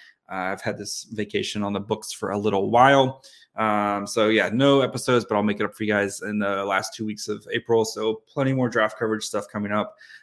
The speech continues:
Uh, plenty of fun, the off-season content. Um, it's gonna be good. It's going to be good. So that'll be it. Uh, make sure you guys are following along, um,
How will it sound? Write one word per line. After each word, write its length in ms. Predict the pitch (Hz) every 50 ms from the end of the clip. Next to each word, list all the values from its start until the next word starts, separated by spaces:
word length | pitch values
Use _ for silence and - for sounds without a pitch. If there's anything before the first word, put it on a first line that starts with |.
| _ -
Uh, 240 | 98 101 98 98
plenty 280 | 95 - 120 117 117 113
of 120 | 107 101 -
fun, 320 | - 113 107 104 104 98
the 80 | 98 110
off-season 580 | 120 135 131 - 135 123 107 120 117 107 104
content. 540 | - - 107 104 98 - - 107 101 98 82
Um, 440 | 95 101 101 98 98 101 101 101 98 _ - - - _ _ _ _ _ _ _ _ _ _ _ _ _ _
it's 100 | _ -
gonna 140 | - 147 135
be 100 | 131 127
good. 300 | 120 117 98 104 - - _ _
It's 160 | - - -
going 180 | - 120 123 123
to 120 | - 120
be 100 | 120 110
good. 340 | 107 110 98 71 - - -
So 460 | - - 113 110 107 98 110 104 - - _ _ _ _ _ _ _ _ _ _ _ _ _ _ _ _ _ _ _ _ _
that'll 320 | - 123 139 143 143 143 127
be 180 | 135 139 147
it. 180 | 151 147 - - - -
Uh, 200 | 117 117 113 113
make 160 | 123 123 123
sure 160 | - 135 131
you 40 | 123
guys 280 | 123 120 120 120 113
are 400 | 113 113 113 113 113 113 113 110
following 340 | 110 - 131 131 127 131 131
along, 480 | 127 127 127 127 127 127 123 120 110 - - - - - _ _
um, 580 | 104 107 107 107 107 104 104 104 101 101 -